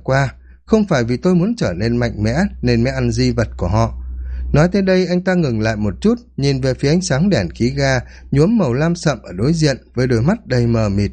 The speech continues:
mà trầm thấp nói, "Bọn họ đều là đồng đội của tôi.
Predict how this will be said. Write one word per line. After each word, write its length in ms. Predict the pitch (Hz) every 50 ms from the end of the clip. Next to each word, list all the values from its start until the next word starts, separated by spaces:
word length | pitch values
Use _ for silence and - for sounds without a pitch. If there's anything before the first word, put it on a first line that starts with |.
| - -
mà 140 | 101 98 92
trầm 300 | - - 107 90 80 -
thấp 140 | 170 180 - -
nói, 300 | 113 98 117 180 233 - - - - - - - - - - - - - - - -
"Bọn 180 | 135 127 120
họ 200 | 110 120 113 107
đều 220 | 104 107 120 117 113
là 100 | 113 110
đồng 260 | 107 110 107 101 92
đội 200 | 107 110 104 -
của 140 | - 95 -
tôi. 280 | - 120 127 127 120